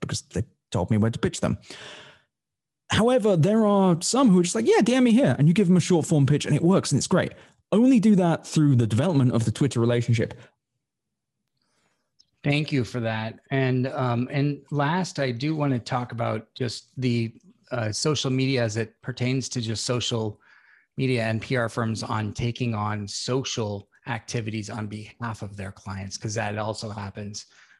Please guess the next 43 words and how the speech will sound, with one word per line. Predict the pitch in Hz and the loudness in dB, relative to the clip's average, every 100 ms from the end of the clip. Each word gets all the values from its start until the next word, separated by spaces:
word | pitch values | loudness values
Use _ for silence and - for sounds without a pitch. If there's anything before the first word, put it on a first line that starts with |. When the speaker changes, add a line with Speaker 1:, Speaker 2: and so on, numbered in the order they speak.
| - | -6
Speaker 2:
where | 117 | -6
social | 107 131 104 117 | -2 -4 -2 -4
me-, | 113 | -6
where | - 113 107 | -6 -6 -6
P | - 127 | -4 -2
R | 113 104 101 - _ _ - | -2 -2 -6 -12 _ _ -6
agencies | 139 120 113 117 110 | -4 -2 -4 -6 -4
are, | 110 101 - | -4 -6 -8
are | 123 113 | -6 -6
taking | - 123 113 | -6 -8 -6
on | 107 | -8
social | - 123 117 - 104 - | -6 -6 -4 -6 -8 -8
activities, | 101 104 _ - 139 120 123 113 113 117 110 - - _ _ _ _ | -10 -10 _ -6 -6 -4 -6 -8 -12 -12 -12 -14 -14 _ _ _ _
uh, | - 110 113 | -6 -4 -4
as | 120 117 | -6 -4
well | 120 131 | -2 -2
as | 123 107 | -4 -6
P | - 120 | -6 -4
R, | 107 101 | -4 -6
and | 104 | -6
where | 107 113 | -4 -4
that, | 110 104 104 - | -4 -4 -6 -8
where | 110 107 | -6 -6
that | 98 113 170 | -4 -6 -6
exists, | 104 104 98 - - | -8 -8 -6 -6 -6
if | 104 | -10
that's, | - 104 101 - - - | -10 -12 -12 -14 -14 -18
that's | 127 107 101 - | -14 -12 -12 -12
a | 101 - | -14 -10
thing | - 139 | -6 -4
Speaker 1:
I, | 117 | -2
I | 123 | 0
Speaker 2:
that | |
should | 113 | 2
Speaker 1:
don't, | 147 139 | 2 2
Speaker 2:
happen. | 113 143 117 | 0 -4 0
Speaker 1:
I | 135 | 0
don't | 117 143 127 117 | 0 0 2 2
believe | 127 120 120 107 | 2 2 2 2
it's | 110 107 - | 2 0 0
the | 117 | 0
right | 107 101 - | 0 0 -2
call. | 123 117 107 | 0 0 -2